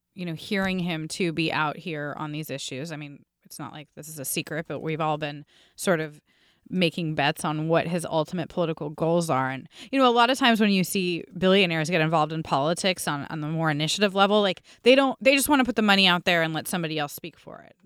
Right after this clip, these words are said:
Steyer has been happy to make himself public. So,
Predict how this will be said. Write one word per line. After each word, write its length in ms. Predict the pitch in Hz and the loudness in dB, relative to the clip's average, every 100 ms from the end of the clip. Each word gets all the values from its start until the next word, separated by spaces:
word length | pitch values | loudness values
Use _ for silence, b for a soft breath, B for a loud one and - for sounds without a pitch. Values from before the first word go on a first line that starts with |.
| - - 240 | -20 -20 -12
Steyer 640 | - 381 403 320 196 170 - | 0 2 4 2 0 -4 -8
has 240 | 190 - _ _ _ | -16 -16 _ _ _
been 140 | 170 | -16
happy 400 | 156 - 277 240 | -4 2 2 2
to 60 | 180 | 0
make 200 | 160 - | -4 -6
himself 540 | 180 160 165 143 - _ | -8 -6 -8 -10 -14 _
public. 380 | - 185 143 135 | -4 -2 -4 -4
So, 280 | - 214 | 2 2